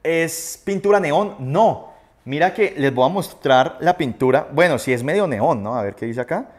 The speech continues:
Pintura acrílica, bueno, no sé. Miren, esta, este es el verde que utilicé. ¿Sí ven cómo que cambia? Ahí está como amarillo y ahí cambia a verde. Miren, este es el color que utilicé. Esta es la pintura que utilicé, miren, para el fondo.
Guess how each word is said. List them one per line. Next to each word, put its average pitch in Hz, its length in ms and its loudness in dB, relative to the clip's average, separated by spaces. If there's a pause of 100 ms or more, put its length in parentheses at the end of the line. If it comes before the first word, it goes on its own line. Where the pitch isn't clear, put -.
(340)
Pintura 131 360 0
acrílica, 190 360 0
bueno, 151 240 0
no 117 80 -4
sé. 220 300 -4 (180)
Miren, 139 380 -2
esta, 175 480 2
este - 220 -2
es 147 60 -4
el 170 100 0
verde 160 260 2
que 165 80 -2
utilicé. 117 500 -4 (1800)
¿Sí - 160 -10
ven 131 80 -2
cómo 170 180 -4
que 147 120 0
cambia? 147 280 0
Ahí 120 120 2
está 139 160 -4
como 170 140 -2
amarillo 151 500 0 (960)
y 113 80 -4
ahí 101 100 0
cambia 117 320 -6
a 110 120 -6
verde. - 360 -6 (220)
Miren, 113 320 -2
este 123 220 -2
es 131 60 -6
el 143 100 -4
color 110 200 0
que - 80 -12
utilicé. 101 300 -10 (440)
Esta - 60 -8
es 110 120 -6
la - 100 -2
pintura 113 240 -6
que - 60 -14
utilicé, 95 280 -12
miren, 90 220 -14 (420)
para 104 140 -4
el 90 40 -6
fondo. 92 320 -10